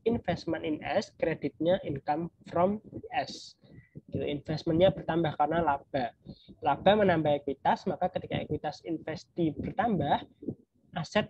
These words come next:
investor dari akun investment ini dia juga ikut bertambah. Kemudian ada akun am-,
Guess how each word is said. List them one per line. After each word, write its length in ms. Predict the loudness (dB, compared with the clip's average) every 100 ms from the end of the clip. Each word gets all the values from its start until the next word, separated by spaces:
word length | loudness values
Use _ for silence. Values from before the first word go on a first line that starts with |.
| 0
investor 720 | 0 -2 -4 2 6 6 4 0
dari 240 | 2 2
akun 320 | 0 -2 -2
investment 480 | -2 -4 -4 -4 -2
ini 240 | 0 0
dia 240 | 4 4 4
juga 320 | -2 -2 -2
ikut 160 | -2 -10
bertambah. 480 | -8 -8 -8 -10 -12 -14 -14 -14 _ _
Kemudian 420 | -2 0 6 8 8
ada 400 | 6 4 4 2
akun 180 | -2 0
am-, 180 | -2